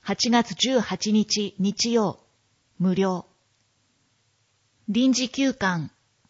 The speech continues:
十七日水曜から二十五日木曜。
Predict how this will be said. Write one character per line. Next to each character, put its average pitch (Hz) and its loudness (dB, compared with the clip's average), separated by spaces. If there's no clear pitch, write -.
十 269 -2
七 - 0
日 220 0
水 269 -2
曜 269 6
か 202 -2
ら 180 0
二 247 0
十 240 2
五 233 2
日 190 -2
木 190 -2
曜。 196 0